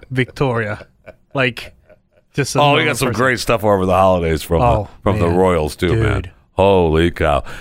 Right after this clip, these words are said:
Speaker 2: But they're calling in, uh, all kinds of, uh, tens of thousands of Army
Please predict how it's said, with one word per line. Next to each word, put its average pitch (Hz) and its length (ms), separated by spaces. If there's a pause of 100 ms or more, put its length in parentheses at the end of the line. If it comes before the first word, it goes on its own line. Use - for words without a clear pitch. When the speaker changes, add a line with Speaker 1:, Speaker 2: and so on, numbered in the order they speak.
Speaker 2:
But - 140
they're 175 160
calling 156 380
in, 135 300
uh, 101 400
all 139 200
kinds 127 360
of, 98 300
uh, 80 120
tens 156 300
of 98 140
thousands 98 760
of 82 240 (220)
Army 104 380